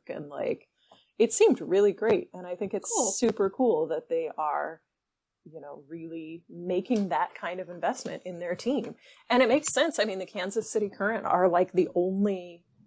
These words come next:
Speaker 1: team in that, you know, like, that chunk of things. You've got Louisville and you've got Chicago to the east, and then you've got Houston to the south, but there's not really, I mean, those are all fairly far away.
Speaker 2: Yeah.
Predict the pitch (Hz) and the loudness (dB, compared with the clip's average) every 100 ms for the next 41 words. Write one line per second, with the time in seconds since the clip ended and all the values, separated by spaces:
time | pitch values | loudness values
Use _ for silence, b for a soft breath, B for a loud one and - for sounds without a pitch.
0 | _ - 220 226 180 - 185 175 175 160 | _ -4 0 0 0 -4 -6 -4 -2 0
1 | 214 - - 190 175 160 - 160 - - | -2 -6 -18 -14 -14 -14 -6 -6 -6 -2
2 | 175 180 - - 269 285 190 156 160 185 | 0 0 -2 -4 -2 0 -2 -4 -6 -4
3 | 190 208 170 - 175 202 220 208 175 170 | 2 2 2 -2 4 6 8 4 0 -2
4 | 175 170 175 160 - - - 202 269 180 | -6 -6 -2 -2 -2 -6 0 2 4 4
5 | 175 - 180 156 - 202 214 131 202 - | 2 0 -6 -6 -8 -4 -2 -2 -4 -4
6 | - b b b _ 170 165 165 170 151 | -4 b b b _ -16 -10 -6 -2 -2
7 | - - 226 214 - 180 151 - 151 - | -4 -6 0 0 0 -2 -4 -10 -6 -2
8 | - 247 185 - - - _ 170 165 - | 0 2 2 -2 -4 -12 _ 2 2 -2
9 | _ _ 175 160 190 185 - 160 180 185 | _ _ -4 -4 -6 -8 -8 -6 -4 -2
10 | 175 165 160 165 _ _ _ _ _ _ | -2 -4 -10 -14 _ _ _ _ _ _
11 | _ - 170 156 170 185 196 175 170 165 | _ -20 -12 -6 0 2 4 4 4 2
12 | - 175 180 165 - 175 156 151 147 160 | 0 0 2 -2 -2 0 2 0 -4 -2
13 | 202 190 151 185 | -2 -2 -4 -6